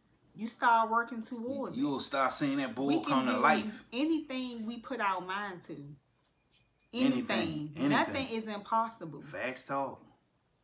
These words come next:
Speaker 1: In, in this life, it's nothing impossible. You know, we see people that came before us. We see how they struggle. You know what I'm saying?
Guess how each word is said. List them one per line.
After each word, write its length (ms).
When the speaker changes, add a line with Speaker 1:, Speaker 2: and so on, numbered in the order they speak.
Speaker 1:
In, 220
in 320
this 240
life, 300
it's 140
nothing 480
impossible. 760
You 140
know, 580
we 180
see 300
people 440
that 200
came 360
before 540
us. 420
We 160
see 340
how 540
they 160
struggle. 680
You 140
know 180
what 120
I'm 80
saying? 500